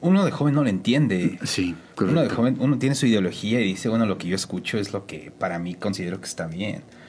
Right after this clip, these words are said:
Speaker 1: Porque a veces tenemos esa falta como de sentimiento de pertenencia hacia una región. Estamos buscando, pues, ¿a dónde es, dónde es nuestro camino? Somos como esas personas marginales que van errantes, ¿no? Que van de un lugar a otro brincando hasta que logras encontrarlo.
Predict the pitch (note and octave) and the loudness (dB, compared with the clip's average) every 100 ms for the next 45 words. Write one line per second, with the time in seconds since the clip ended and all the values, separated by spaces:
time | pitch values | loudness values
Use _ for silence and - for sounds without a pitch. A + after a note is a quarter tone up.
0 | - - - B2+ A#2+ G#2 A2 A2+ G#2+ G#2 | -20 -20 -6 -2 0 0 0 -2 -2 -2
1 | G2 A2+ G#2 F#2 A2 - A2+ A2 F2 F2 | -4 -4 -6 -4 -4 0 2 2 0 -4
2 | - G2+ F#2+ F#2+ F#2 F2 F2+ G#2+ G2+ - | -4 -2 -2 -2 -4 -4 -4 -2 -2 -2
3 | E2 - F2 E2+ F2 - A2+ F#2+ D2+ - | -4 -2 -4 -4 -4 0 0 0 -2 -6
4 | F#2 F2 F2+ D#2+ - G2 A2 G#2+ G2 G2+ | -8 -6 -4 -6 -4 -2 0 -2 -2 -4
5 | G2 - - F#2 G2 F#2 - - - - | -4 -6 -4 0 0 0 -4 -12 -20 -20
6 | - - G2+ - E2+ F2+ G2 G2+ - F#2+ | -12 -8 -6 -8 -8 -8 -8 -8 -8 -6
7 | G2 G#2+ G#2+ - - F2 F#2 A2+ G2+ G#2+ | -6 -4 -4 -6 -6 -6 0 0 0 -4
8 | G#2 G2 F#2+ A2 G#2+ F#2+ A2 A2+ G2+ F#2+ | -4 -4 -2 -4 -4 -2 2 2 2 -2
9 | F#2 G#2 A2 G2+ G2 - A2 G2+ G2+ A2+ | -2 -2 -2 -2 -4 -4 -4 0 0 0
10 | G2 F#2+ G#2 G2+ A2 G2+ F#2+ F#2 F#2+ A2+ | -2 -2 -2 -2 0 2 2 0 -2 -4
11 | G#2 F#2 F#2 F#2+ G2+ A2+ G2+ F#2 G2+ G2 | -2 -2 -2 -2 -4 -6 -2 -2 -2 -6
12 | F#2 A#2 A2 | -6 -4 -4